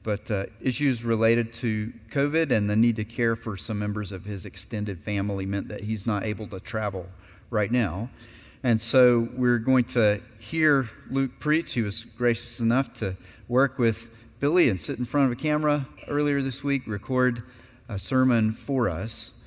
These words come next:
from God's Word. And, um, you'll remember a few weeks ago, Luke preached to us about becoming one,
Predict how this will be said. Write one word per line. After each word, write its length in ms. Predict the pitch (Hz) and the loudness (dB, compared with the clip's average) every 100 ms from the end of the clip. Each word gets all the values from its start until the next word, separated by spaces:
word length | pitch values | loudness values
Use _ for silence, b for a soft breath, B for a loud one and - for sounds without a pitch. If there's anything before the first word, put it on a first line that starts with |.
| B B | B B
from 640 | - - 120 113 110 107 - | -16 -2 2 4 4 2 -2
God's 320 | 120 107 101 110 | -2 -2 -2 -2
Word. 460 | 117 104 95 120 | 0 2 0 -2
And, 440 | 131 110 107 98 - | -2 0 0 -2 -6
um, 420 | 120 104 101 98 92 - - B B B B B B B - | -4 -2 0 -2 -6 -12 -18 B B B B B B B 0
you'll 120 | 139 | 2
remember 300 | 151 180 135 | 4 4 2
a 40 | |
few 180 | 117 170 | 2 0
weeks 220 | 156 190 | 0 0
ago, 320 | 139 117 110 113 | 2 4 4 2
Luke 300 | 127 123 - | 0 -2 -6
preached 320 | 151 143 - | -6 -4 -4
to 160 | 123 98 | 0 0
us 240 | 104 - | 0 -2
about 320 | 104 117 113 | 0 0 2
becoming 580 | 120 - 147 139 127 123 | -2 -2 0 4 6 6
one, 380 | 127 113 85 | 4 2 0